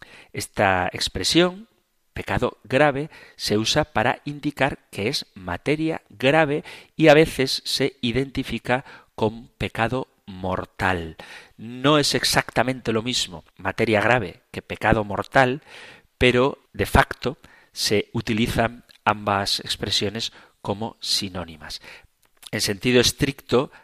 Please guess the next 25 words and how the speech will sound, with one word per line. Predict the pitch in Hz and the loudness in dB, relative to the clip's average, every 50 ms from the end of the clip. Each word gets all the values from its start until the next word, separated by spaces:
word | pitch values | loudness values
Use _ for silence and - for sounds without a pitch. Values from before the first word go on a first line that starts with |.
| _ _ _ | _ _ _
habría | - 98 98 110 117 - | -4 0 4 4 2 4
que | - | 2
hablar | 104 110 123 120 110 | 2 2 2 2 2
de | 98 95 - | 0 -4 -6
pecado | - _ - 101 - - - 120 127 131 123 127 | -6 _ -2 -2 0 4 4 4 4 4 0 0
mortal | 131 131 131 - - - 135 131 143 143 - _ _ | 0 -2 -2 -2 -2 0 2 2 2 0 -4 _ _
y | 131 139 - - _ _ | -8 -8 -8 -10 _ _
materia | 117 110 110 113 104 101 - 120 123 123 120 123 123 127 - - - 98 | -14 -2 0 2 2 2 2 0 0 2 2 0 0 0 -2 -4 -10 0
grave, | - 120 131 147 127 95 156 - - _ - - - - - - _ _ | 2 4 6 6 4 2 0 -6 -10 _ -20 -20 -20 -20 -20 -20 _ _
más | - 101 110 - - | -4 -2 -2 -2 0
que | - 113 | 0 -2
de | 104 101 101 101 | 0 0 -2 -4
pecado | - _ _ 107 104 - 117 113 104 104 95 | -8 _ _ -4 0 2 2 2 4 2 2
grave. | 101 98 92 85 78 87 - - _ _ _ | 2 2 2 0 -2 -6 -12 -16 _ _ _
Pero | _ - - 90 | _ -14 -10 -8
bueno, | 95 - - - - _ | -8 -8 -8 -10 -18 _
esto | - - - - 104 | -16 -16 -10 -8 -8
es | 92 - - | -8 -6 -8
una | 110 98 95 90 92 92 | -10 -8 -8 -6 -6 -6
distinción | 92 92 - - 107 90 87 101 117 113 107 107 - - - - - - _ | -6 -8 -6 -8 -8 -6 -2 0 0 0 0 -4 -10 -18 -18 -20 -20 -16 _
que, | - 98 | -8 -4
como | - 107 95 98 | -4 -2 -2 -2
os | 98 95 95 | -2 -2 0
digo, | 110 117 113 117 123 131 - - - | 0 2 2 2 2 2 0 -6 -14
no | 107 104 110 113 110 110 104 104 101 98 95 98 98 | -16 -10 -6 -2 -2 0 0 0 -2 -2 -4 -4 -6